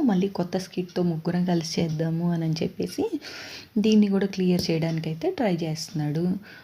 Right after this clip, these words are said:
అసలు పొట్టే కనిపించలేదు కదరా, ఇంకెక్కడి నుంచి పోయిద్దిరా వేస్ట్ ఫెలో. పొట్టలో అంత ఇద్దరు ముగ్గురు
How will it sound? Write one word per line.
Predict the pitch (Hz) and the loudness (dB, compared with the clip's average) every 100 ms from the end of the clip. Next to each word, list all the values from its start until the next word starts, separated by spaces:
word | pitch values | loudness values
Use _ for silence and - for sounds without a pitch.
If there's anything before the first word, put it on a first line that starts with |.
| - 302 | -6 -2
అసలు | 294 240 | 2 2
పొట్టే | 202 165 165 254 | 2 -4 -2 0
కనిపించలేదు | 320 311 294 240 196 165 151 151 | 2 0 0 0 0 2 0 0
కదరా, | 147 156 160 208 | -2 -2 2 4
ఇంకెక్కడి | 220 214 208 208 240 | 4 4 2 2 4
నుంచి | 247 240 - | 4 2 0
పోయిద్దిరా | 170 151 147 151 151 165 196 196 _ _ 165 | 0 0 -4 -8 -6 -4 -6 -8 _ _ -8
వేస్ట్ | 156 156 160 - | -4 -4 -6 -6
ఫెలో. | 160 151 156 160 - - _ _ _ - - - _ _ - - - | -4 -4 -4 -8 -16 -20 _ _ _ -20 -20 -20 _ _ -14 -12 -6
పొట్టలో | - 196 247 262 | -2 0 0 2
అంత | 285 233 208 233 214 | 2 2 0 0 2
ఇద్దరు | 185 160 214 233 | 2 4 4 4
ముగ్గురు | 233 220 190 220 | 6 6 6 4